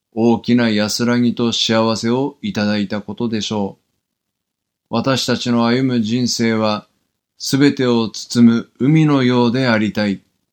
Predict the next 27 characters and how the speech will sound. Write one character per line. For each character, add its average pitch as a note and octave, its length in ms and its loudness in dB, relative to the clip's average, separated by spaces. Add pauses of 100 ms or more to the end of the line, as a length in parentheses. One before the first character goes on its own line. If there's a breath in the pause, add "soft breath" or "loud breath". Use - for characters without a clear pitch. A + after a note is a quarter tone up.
(160)
そ G#2+ 480 -4
う A2 40 -10
思 G#2 180 0
い G2+ 80 2
ま F#2+ 140 0
す。 - 300 -14 (1300)
今 A2 220 -2
回 G#2+ 240 0
の G#2 120 -2
担 G2+ 260 -2
当 G2+ 220 -2
は、 G2+ 300 -2 (480)
山 A2 260 0
形 B2+ 280 -2
県 A2 300 -2
建 A#2+ 320 0
隆 A2 240 0
寺 G2+ 180 -4
住 A#2 220 -2
職 G#2 460 -6
池 G#2 280 -2
田 C3 180 -2
光 C#3+ 280 -6
斎 G#2 280 -2
で F#2+ 100 -4
し - 120 -8
た。 F#2 220 -12